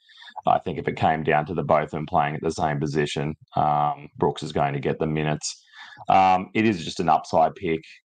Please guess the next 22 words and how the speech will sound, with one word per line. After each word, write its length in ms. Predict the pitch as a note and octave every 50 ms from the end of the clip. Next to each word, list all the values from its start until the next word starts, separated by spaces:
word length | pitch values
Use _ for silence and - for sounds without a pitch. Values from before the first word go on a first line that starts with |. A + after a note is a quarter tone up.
| _ -
Um, 720 | F2 E2 D#2+ D#2+ D#2 - - D2+ D2+ D2+ D#2+ D#2+ - - _ _ _ _ _ _ - - - _ - - -
I 100 | - G2
love 260 | G2 F#2+ F2 D2+ D2+ E2
watching 480 | E2 D#2+ D#2 - E2+ D#2 D#2 D#2 D#2 - - _ - -
Houston. 340 | F#2 E2 D#2 D2+ - E2+ D#2+
I 60 | D#2
love 280 | D2+ D#2 D2+ D2+ D#2 E2
these, 380 | E2+ D#2+ D#2 D#2 E2 E2+ - - - - _ -
um, 680 | - - D#2 D#2 D#2 D2+ D2 D2+ D2 D2+ D#2 D#2+ E2 -
rebuild 640 | - - F#2 E2 D#2+ D#2+ C#2+ - E2+ D#2 E2 E2 - -
teams 300 | F2 D2+ D2+ D2+ D2+ D#2
and 100 | E2 D#2+
seeing 300 | - - D#2 D2+ D#2 D#2
what 160 | D#2 D#2+ D2+
they 160 | D2+ D2+ D2+
can 180 | D2 - E2+ D2+
do 220 | D#2+ E2 D#2+ D#2+
with 160 | D#2+ D#2+ D2
their 140 | D#2 D#2 D2+
youth 400 | D#2 D#2 D#2+ D#2 D#2 D#2+ - -
and, 140 | D#2+ D2+ D2 - _ _ - - - - - _ _
and 280 | - - D#2+ D#2+ D#2+